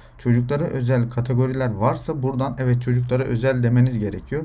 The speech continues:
Ha, yoksa genele hitap ediyorsa "Hayır, çocuklara özel değil" deyip geçiyorsunuz. Videonuzda herhangi bir yaş kısıtlaması varsa,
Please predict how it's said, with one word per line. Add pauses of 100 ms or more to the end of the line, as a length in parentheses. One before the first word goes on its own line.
(120)
Ha,
yoksa
genele
hitap
ediyorsa
"Hayır,
çocuklara
özel
değil"
deyip
geçiyorsunuz. (460)
Videonuzda
herhangi
bir
yaş
kısıtlaması
varsa,